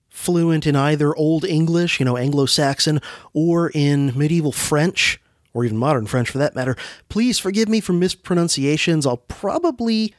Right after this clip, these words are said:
do worse on pronouncing some of the French things, but, uh, I may mangle an Anglo-Saxon word as well. Another thing I want to mention here at the outset,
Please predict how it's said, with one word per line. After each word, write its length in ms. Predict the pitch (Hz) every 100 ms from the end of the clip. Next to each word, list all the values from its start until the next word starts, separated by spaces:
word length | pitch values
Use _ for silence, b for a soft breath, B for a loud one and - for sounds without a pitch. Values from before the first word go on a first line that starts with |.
| -
do 220 | 156 175
worse 840 | 135 120 151 180 120 - - - b b b b -
on 380 | 143 139 135 127
pronouncing 500 | 151 143 135 135 123
some 140 | 139
of 80 | 123
the 60 |
French 380 | 120 175 170 -
things, 400 | 170 160 156 135
but, 500 | 117 131 127 123 -
uh, 240 | 135 127 117
I 80 | 143
may 220 | 143 139
mangle 500 | 131 131 135 127 123
an 80 | 123
Anglo-Saxon 800 | 127 127 120 143 127 - 127 117
word 180 | 120
as 160 | 113 -
well. 320 | 120 120 - _ _ _ _ -
Another 260 | 233 359
thing 180 | 339 311
I 60 | 226
want 140 | 202
to 40 |
mention 320 | 156 156 165 165
here 140 | 165
at 80 | 143
the 160 | 127
outset, 540 | 92 139 - - 208